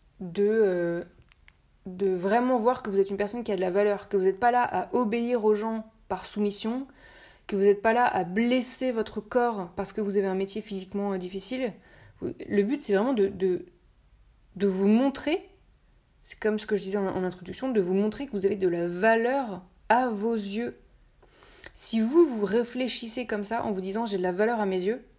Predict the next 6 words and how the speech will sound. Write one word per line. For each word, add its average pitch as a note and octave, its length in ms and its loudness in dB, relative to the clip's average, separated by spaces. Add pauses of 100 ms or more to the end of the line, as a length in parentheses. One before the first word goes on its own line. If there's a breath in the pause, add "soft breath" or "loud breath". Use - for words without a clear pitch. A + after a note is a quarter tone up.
(440)
les G3+ 320 0
autres - 340 -6 (640)
vont G#3+ 300 2
le G#3 200 2
percevoir G3+ 540 0
aussi. F#3+ 260 -10